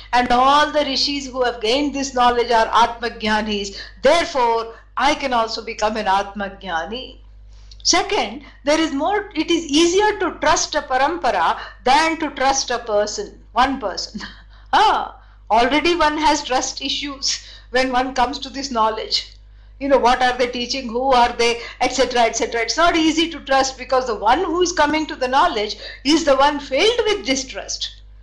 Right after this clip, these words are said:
Even so, the, even though the person is trying very hard to cultivate Shraddha, it's, it's easier to cultivate Shraddha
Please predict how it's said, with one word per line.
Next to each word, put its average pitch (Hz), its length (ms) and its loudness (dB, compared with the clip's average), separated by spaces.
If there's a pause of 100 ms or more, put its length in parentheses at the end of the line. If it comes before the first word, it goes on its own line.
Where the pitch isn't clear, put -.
(400)
Even 277 320 0
so, 285 200 2
the, 240 240 4
even 320 280 -2
though 330 160 2
the 320 80 -2
person 254 380 0
is 311 200 0
trying 247 380 2
very 294 180 2
hard 269 360 4
to 302 80 -8
cultivate 370 640 0
Shraddha, 247 640 0 (260)
it's, 269 360 -2
it's - 320 -6
easier 359 520 4
to 349 160 -10
cultivate 277 580 0
Shraddha 254 640 0